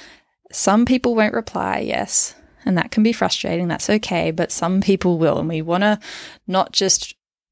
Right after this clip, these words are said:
over-filter and only look at the people who didn't reply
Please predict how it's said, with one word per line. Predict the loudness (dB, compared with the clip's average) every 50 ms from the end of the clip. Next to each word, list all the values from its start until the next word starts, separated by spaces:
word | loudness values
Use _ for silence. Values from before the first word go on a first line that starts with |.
| _ _ _ _ _ _
over-filter | 2 2 4 2 0 -2 2 2 2 2 2 2 2 2 2 2 0 -6 -14 -20 -20 _ _ -8 -2
and | 0 0 2
only | 2 2 2 2 2 0 0
look | 0 0 -2 0 0
at | 2 4 4 4 2 0 -6 -16 -20 -20 _ _ _ _ _ _ _ -8
the | -2
people | -2 0 2 2
who | 2 2
didn't | 2 -2 -2 -4
reply | -6 -6 0 2 2 4 4 4 4 2 2 0 -2 -4